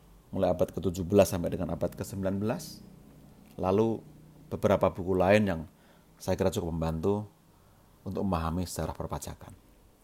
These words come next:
Tidak berhenti di sini, kita akan melanjutkan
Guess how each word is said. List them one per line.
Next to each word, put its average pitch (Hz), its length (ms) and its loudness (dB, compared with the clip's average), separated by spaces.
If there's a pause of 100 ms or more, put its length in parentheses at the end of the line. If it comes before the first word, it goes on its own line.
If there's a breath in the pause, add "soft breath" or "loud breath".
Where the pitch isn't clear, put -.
(1500 soft breath)
Tidak 160 240 12
berhenti 135 320 6
di 127 80 4
sini, 123 400 2 (1300)
kita - 160 4
akan 113 240 2
melanjutkan 110 800 0